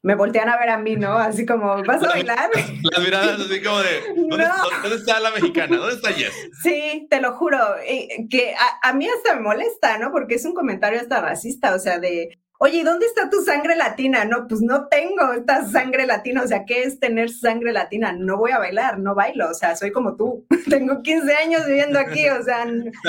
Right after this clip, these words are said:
Speaker 1: y aparte cuando viví en México, pues no, te digo que no era de baile, entonces, pues no. Entonces, este, sí, pero sí hay esta, esta cosa de, de que se creen que todos bailamos. Este,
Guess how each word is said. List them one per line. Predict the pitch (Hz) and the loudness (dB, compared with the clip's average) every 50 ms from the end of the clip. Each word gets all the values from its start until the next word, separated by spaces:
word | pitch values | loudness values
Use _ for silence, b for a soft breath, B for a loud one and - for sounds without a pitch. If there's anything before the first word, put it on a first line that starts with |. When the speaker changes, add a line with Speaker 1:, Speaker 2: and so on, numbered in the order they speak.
| - - - | -2 2 2
Speaker 1:
y | 247 | 2
aparte | 233 - 262 247 - 294 | 2 2 0 0 2 2
cuando | 277 285 269 262 247 | 2 2 2 0 0
viví | 240 240 262 | 0 0 0
en | 262 262 269 | 0 2 2
México, | 285 277 269 - 269 320 302 226 | 0 0 -2 -4 -4 -4 -4 -2
pues | 202 208 202 | -4 -4 -4
no, | 214 214 220 233 247 254 - | -2 0 0 0 -2 -4 -2
te | - 220 | -2 0
digo | 226 233 233 | 0 -2 -2
que | - 214 | -4 -4
no | 208 208 220 | -2 0 2
era | 233 233 | 2 2
de | 240 220 | 2 0
baile, | 185 190 202 233 247 220 190 | 0 0 0 0 -2 -4 -4
entonces, | 170 170 170 - 185 196 190 196 214 196 180 180 185 - - - _ _ _ _ _ _ _ _ _ _ _ | -6 -6 -6 -8 -8 -6 -6 -4 -4 -4 -4 -6 -12 -18 -20 -20 _ _ _ _ _ _ _ _ _ _ _
pues | 185 185 | -4 -2
no. | 185 202 214 233 240 233 233 - - _ _ _ _ _ - | 0 2 2 2 0 -2 -6 -12 -16 _ _ _ _ _ -6
Entonces, | 170 180 175 185 190 190 196 196 202 196 190 | -4 0 2 4 4 4 4 2 0 2 0
este, | 180 170 - - 175 165 | -2 -4 -2 0 0 0
sí, | - - 220 208 | 0 0 0 2
pero | 208 196 185 185 | 2 2 2 2
sí | 185 - | 2 2
hay | 214 208 208 208 | 2 2 2 0
esta, | 214 208 208 - - 208 196 185 185 175 170 151 143 147 - - - _ _ _ _ _ | -2 -4 -2 2 2 2 4 2 2 2 0 0 -2 -4 -8 -14 -20 _ _ _ _ _
esta | - 185 190 - - 202 202 - | -2 -2 0 0 0 0 0 0
cosa | 202 190 190 - 196 170 170 165 | 0 -2 0 0 0 0 0 0
de, | 165 156 156 147 139 135 127 - - - - _ _ _ _ _ _ _ _ | -2 -2 -2 -2 -2 -4 -6 -8 -10 -14 -20 _ _ _ _ _ _ _ _
de | - - 175 | -4 -2 -2
que | 175 185 | 0 0
se | 180 180 208 185 | 0 0 0 2
creen | - 196 196 196 196 | 2 2 0 2 2
que | 208 208 202 | 0 0 0
todos | 202 202 - 214 202 202 202 | 0 2 2 2 2 2 2
bailamos. | 202 208 175 170 175 185 190 202 208 220 247 330 330 - - - - b b _ _ _ _ _ _ _ _ _ | 0 0 0 2 0 0 0 0 -2 -2 -2 -4 -6 -10 -12 -14 -14 b b _ _ _ _ _ _ _ _ _
Este, | - 180 180 175 175 - - - 190 165 156 156 156 156 147 143 131 131 | 0 0 0 0 -2 -6 -2 0 2 2 2 0 0 0 -2 -4 -6 -8